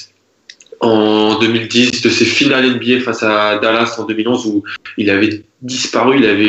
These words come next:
vraiment pas fait des, été, il avait vraiment pas été au niveau. Et là, bah voilà, mené trois à un, dos au mur, face à peut-être la meilleure équipe de tous les temps sur le plan statistique, face à un collectif huilé, mais comme on en a rarement vu.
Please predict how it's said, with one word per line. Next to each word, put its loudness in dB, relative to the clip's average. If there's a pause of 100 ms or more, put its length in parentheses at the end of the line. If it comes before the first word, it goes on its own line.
vraiment 0
pas -2
fait 0
des, 2
été, 0
il 0
avait 2
vraiment 0
pas 0
été 0
au 2
niveau. 0 (500)
Et 2
là, 0
bah -4
voilà, -6
mené 0
trois 0
à 2 (120)
un, 0
dos 6
au -4
mur, 0
face -2
à 2
peut-être 0
la 0
meilleure 0
équipe -2
de 2
tous -4
les 2
temps 0
sur -2
le -8
plan -2 (320)
statistique, -2 (100)
face -6
à 2
un -2
collectif 0 (220)
huilé, 4
mais -2
comme -6
on 0
en 0
a 0
rarement 0
vu. 0